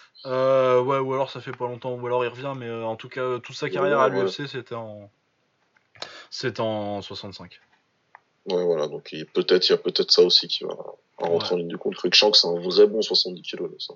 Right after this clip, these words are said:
Speaker 1: Ouais, ouais, ouais. Euh, ouais, autrement, euh, il y a des noms comme, euh, Manel Capé et puis, euh, les frères et sœurs, euh, Asakura sur la carte.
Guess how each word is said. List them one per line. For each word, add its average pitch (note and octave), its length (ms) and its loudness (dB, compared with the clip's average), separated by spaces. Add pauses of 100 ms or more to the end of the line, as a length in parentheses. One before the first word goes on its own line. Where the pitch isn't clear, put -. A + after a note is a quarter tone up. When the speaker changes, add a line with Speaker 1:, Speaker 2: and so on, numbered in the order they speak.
(120)
Speaker 1:
Ouais, A#2 140 0
ouais, G2+ 260 -6
ouais. F#2+ 80 -14 (840)
Euh, A#2+ 800 -2
ouais, A2 240 0
autrement, A#2+ 640 -4
euh, A2+ 400 -4
il G#2+ 60 -10
y A2+ 60 -2
a A2+ 40 0
des A#2 140 -8
noms A#2 160 -6
comme, A#2 200 -8
euh, A2+ 160 -2
Manel A#2 360 -4
Capé C3+ 520 -2
et A#2+ 60 0
puis, A#2 300 -10
euh, A2 720 -6
les G#2+ 420 -4
frères A2+ 300 -2
et A2+ 40 0
sœurs, A2+ 320 -2
euh, A2 160 -2
Asakura A#2 520 -4
sur A#2+ 160 -6
la A2 100 -2
carte. - 400 -4